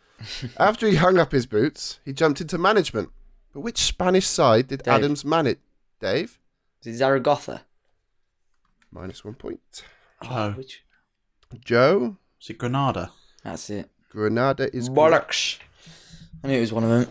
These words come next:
Speaker 2: Legally, I do have to state, I didn't count every single pint. I just assumed that's what it was and I rounded it up.
Speaker 1: <laughs> Yeah.
Speaker 2: All right. Question number five. Wayne Rooney, Manchester United legend.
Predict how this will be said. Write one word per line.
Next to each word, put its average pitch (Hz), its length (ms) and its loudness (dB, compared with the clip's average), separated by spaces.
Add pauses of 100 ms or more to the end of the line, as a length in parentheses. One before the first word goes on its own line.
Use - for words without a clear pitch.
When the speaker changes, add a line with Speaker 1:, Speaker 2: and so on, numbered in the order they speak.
(480)
Speaker 2:
Legally, 147 420 6
I 135 100 6
do 170 140 0
have 147 140 4
to - 60 -10
state, - 420 -2
I - 40 -8
didn't 139 320 -8
count 120 300 -6
every 107 180 -8
single 98 280 -12
pint. 110 340 -4
I 110 80 -6
just 120 200 -8
assumed 120 340 -6
that's - 260 -6
what 135 100 -2
it 131 80 -2
was 139 140 0
and 139 100 2
I 143 40 4
rounded 151 340 0
it 151 60 2
up. 131 140 4
Speaker 1:
<laughs> - 0 -
Yeah. 139 220 0
Speaker 2:
All 120 120 -2
right. 147 200 2 (1200)
Question 226 340 0
number 214 200 6
five. 180 540 6
Wayne 202 360 4
Rooney, 185 400 6
Manchester 175 640 0
United 156 560 0
legend. 135 600 4